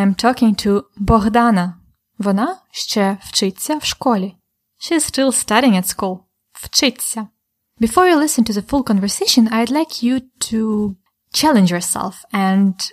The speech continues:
I will give you three questions, so you try and find out the answers to these questions while you are listening to the interview. Питання один. Де живе Богдана? You know,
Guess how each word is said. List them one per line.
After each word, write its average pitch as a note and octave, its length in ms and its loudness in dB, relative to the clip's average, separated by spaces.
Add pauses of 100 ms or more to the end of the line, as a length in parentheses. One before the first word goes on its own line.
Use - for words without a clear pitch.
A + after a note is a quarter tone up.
I A#3 100 0
will D4 160 0
give D4 160 -2
you C#4 280 0
three C#4+ 200 -4
questions, - 720 -6 (120)
so G#3+ 440 0
you B3+ 200 0
try E4+ 320 0
and C4 120 6
find C4+ 220 2
out A#3+ 200 4
the G3+ 120 -2
answers A3 440 2
to F3+ 140 -2
these F3+ 320 0
questions G3 540 -2
while F#3 240 -2
you F3 160 -2
are F3 200 0
listening A3 360 2
to G#3+ 100 -6
the G#3 80 -2
interview. F#3+ 460 -4 (600)
Питання D4+ 480 2
один. G3 460 0 (640)
Де G3+ 480 2
живе F#3 520 0
Богдана? F#3+ 680 -2 (1600)
You C4 120 0
know, G#3 240 0